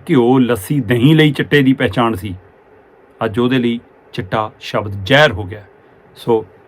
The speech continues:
ਇਸ ਲਈ ਇਸ ਪਹਿਲੂ ਦੇ ਉੱਤੇ ਵੀ ਗੌਰ ਕਰਨ ਦੀ ਲੋੜ ਹੈ ਕਿ ਪੰਜਾਬ ਦੇ ਵਿੱਚ ਜਿਸ ਕਦਰ ਨਸ਼ੇ ਦੀ ਆਮਦ ਹੈ, ਉਹਨੂੰ ਰੋਕਣ ਦੇ ਵਿੱਚ ਸਾਡਾ ਪੁਲਿਸ, ਪ੍ਰਸ਼ਾਸਨ, ਸਰਕਾਰਾਂ, ਰਾਜਨੀਤਿਕ ਧਿਰਾਂ ਕਿਉਂ ਨਾਕਾਮਯਾਬ ਨੇ,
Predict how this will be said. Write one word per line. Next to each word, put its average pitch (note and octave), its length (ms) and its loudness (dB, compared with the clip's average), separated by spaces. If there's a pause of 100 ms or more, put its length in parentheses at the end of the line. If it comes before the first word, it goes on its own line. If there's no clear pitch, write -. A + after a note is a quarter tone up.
(160)
ਇਸ B2 260 -2
ਲਈ A#2 240 -2
ਇਸ A2 140 -4 (140)
ਪਹਿਲੂ G3 260 0
ਦੇ C#3+ 80 -2
ਉੱਤੇ A#2 180 -6
ਵੀ A2 100 -10
ਗੌਰ G#2 200 -8
ਕਰਨ G#2+ 200 -10
ਦੀ A2 80 -8
ਲੋੜ G#2+ 180 -6
ਹੈ G#2+ 120 -14 (300)
ਕਿ B2+ 80 -2
ਪੰਜਾਬ A#2+ 560 0
ਦੇ B2 80 -2
ਵਿੱਚ A2+ 140 -4
ਜਿਸ A2+ 260 -4
ਕਦਰ A#2+ 280 -2
ਨਸ਼ੇ A2 320 -4
ਦੀ B2 160 -6 (160)
ਆਮਦ B2 320 2
ਹੈ, F#2 160 -6 (680)
ਉਹਨੂੰ C#3+ 200 4
ਰੋਕਣ B2 360 2
ਦੇ C3 100 4
ਵਿੱਚ B2 140 -2
ਸਾਡਾ B2 220 -2
ਪੁਲਿਸ, C3+ 640 2
ਪ੍ਰਸ਼ਾਸਨ, B2+ 840 0 (460)
ਸਰਕਾਰਾਂ, C3+ 720 4
ਰਾਜਨੀਤਿਕ B2+ 420 0
ਧਿਰਾਂ A#2+ 280 0 (260)
ਕਿਉਂ F#3+ 160 0
ਨਾਕਾਮਯਾਬ A2 680 2
ਨੇ, F#2 160 -6